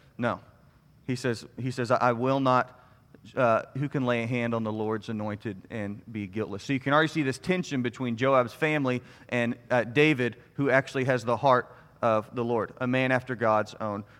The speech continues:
heart. And so, uh, Joab the man, what we're gonna see is he is scattered from this point on. And I, I hope you've been reading First and Second Samuel, even getting into First Kings.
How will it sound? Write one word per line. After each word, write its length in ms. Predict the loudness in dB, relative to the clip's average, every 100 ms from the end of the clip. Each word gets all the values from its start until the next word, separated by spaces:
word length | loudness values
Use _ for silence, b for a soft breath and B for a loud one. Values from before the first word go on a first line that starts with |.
| _
heart. 260 | 4 4 B B B -2
And 140 | -2
so, 260 | 4 4 4 B B 0
uh, 160 | 4 4
Joab 520 | 4 6 10 10 8
the 100 | 4
man, 600 | 2 2 2 2 0 -4 -2
what 160 | 0
we're 140 | 0 0
gonna 200 | 0 -2
see 400 | -2 -2 -2 -2
is 180 | -2 0
he 160 | 2
is 160 | 4 2
scattered 640 | -2 0 4 6 4 2 -2 B B
from 280 | -6 -2 2
this 200 | 2 2
point 360 | 0 0 0 0 0
on. 440 | 4 4 2 -2 -6
And 120 | 0
I, 200 | 2 2
I 140 | 4 4
hope 260 | 6 2
you've 120 | -2 -4
been 160 | -2
reading 360 | 0 0 -2 -4
First 320 | -2 -2 -2
and 100 | -4
Second 340 | 0 0 -2
Samuel, 440 | -6 -4 -2 -2 -2
even 240 | -2 -2
getting 280 | -2 0 0
into 160 | 0 -2
First 340 | -2 -4 -4
Kings. 340 | -6 -4 -6